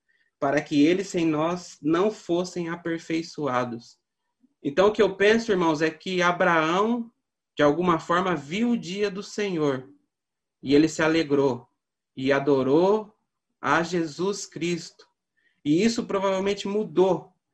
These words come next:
a vida dele de uma maneira, é, incrível, maravilhosa,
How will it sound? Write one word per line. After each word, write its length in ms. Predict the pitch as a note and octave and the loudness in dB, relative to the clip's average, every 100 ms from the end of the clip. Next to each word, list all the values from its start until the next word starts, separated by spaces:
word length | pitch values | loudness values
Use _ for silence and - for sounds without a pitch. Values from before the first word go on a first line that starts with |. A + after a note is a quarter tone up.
| _ _ | _ _
a 140 | B2 | -6
vida 320 | C3+ D3+ D3+ C#3+ | -4 -2 0 0
dele 280 | C#3 D#3 | 0 -2
de 100 | D#3 | -2
uma 180 | D#3 D#3+ | -2 -2
maneira, 760 | D#3+ D3+ C#3+ D#3 F3 E3+ D3+ - _ _ _ _ _ _ _ _ _ _ _ _ _ - | -2 0 0 0 -2 -2 -4 -8 _ _ _ _ _ _ _ _ _ _ _ _ _ -12
é, 580 | C3+ C3 B2+ A#2+ A#2 A2 _ _ _ _ _ _ _ _ _ - - | -6 -4 -2 -4 -6 -12 _ _ _ _ _ _ _ _ _ -12 -2
incrível, 640 | F3+ F#3+ F3 G3 D#3 B2+ | 0 0 -2 0 -2 -2
maravilhosa, 960 | A#2+ D3+ E3+ E3 E3 C#3+ C3+ A#2+ - | 0 0 -2 -4 -2 0 0 -2 -8